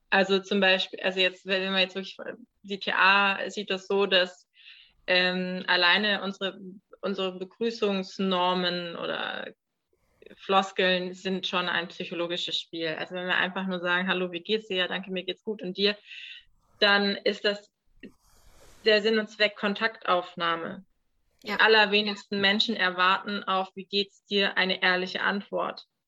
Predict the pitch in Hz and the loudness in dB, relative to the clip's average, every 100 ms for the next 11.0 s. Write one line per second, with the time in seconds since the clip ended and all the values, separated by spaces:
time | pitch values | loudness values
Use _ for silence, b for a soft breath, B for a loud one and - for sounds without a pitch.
0 | _ _ _ _ _ _ _ B B B | _ _ _ _ _ _ _ B B B
1 | - 208 202 - 202 196 190 196 196 - | -6 0 2 4 4 4 2 -2 -4 -4
2 | 196 190 190 - 190 185 196 _ - 208 | 0 0 0 -2 -2 -4 -10 _ 0 4
3 | 220 208 190 190 180 185 185 185 - 185 | 4 2 -2 -4 0 2 2 0 -2 -4
4 | 185 190 185 185 - 196 190 190 185 185 | -4 -4 -4 -6 -10 -6 -4 -2 -2 0
5 | 180 180 185 - 185 180 208 226 - 160 | 0 2 0 0 2 4 2 0 -2 -2
6 | 165 - - 92 - - - - - - | 0 -4 -6 -6 -8 -8 -12 -14 -16 -18
7 | - _ - _ _ _ _ _ _ _ | -20 _ -20 _ _ _ _ _ _ _
8 | _ - 190 202 - - - 196 208 214 | _ -20 -16 -16 -16 -20 -20 -6 -2 0
9 | 208 247 247 233 233 220 208 214 214 208 | 6 6 6 2 0 0 -2 0 -2 -2
10 | 165 180 175 175 180 185 185 226 208 196 | -4 -6 -8 -10 -10 -12 -10 -6 -4 -4